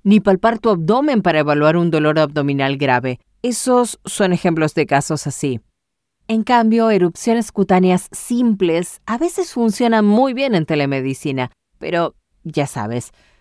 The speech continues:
si no tienes una buena cámara o está en un lugar que el proveedor no podría ver fácilmente por video, entonces quizá no sea una buena opción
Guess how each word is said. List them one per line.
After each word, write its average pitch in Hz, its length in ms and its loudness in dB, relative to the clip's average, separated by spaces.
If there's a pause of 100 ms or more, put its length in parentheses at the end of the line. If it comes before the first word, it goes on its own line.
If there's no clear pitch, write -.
(380)
si - 200 0
no 165 120 2
tienes 185 300 0
una 190 140 4
buena 180 280 2
cámara 185 800 2
o 139 640 -2
está 156 380 -2
en 156 100 0
un 156 140 0
lugar 147 420 0
que 175 120 0
el 151 120 0
proveedor 151 640 -2
no 196 280 4
podría 214 640 0
ver 175 240 2
fácilmente 180 800 -2
por 156 200 -2
video, 160 440 0
entonces 226 960 -4
quizá 208 500 -2
no 196 280 2
sea 180 380 -2
una 165 220 -2
buena 147 280 -2
opción 147 520 -2